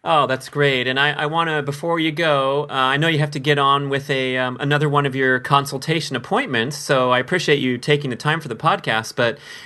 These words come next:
this has been so enlightening, and there's so many questions that relate to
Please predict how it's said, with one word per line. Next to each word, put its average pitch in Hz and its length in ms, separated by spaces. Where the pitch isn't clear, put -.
this 196 160
has 196 140
been 143 240
so 180 320
enlightening, 139 800
and 120 480
there's 127 300
so 170 280
many 160 180
questions 143 480
that 120 400
relate 123 680
to 117 480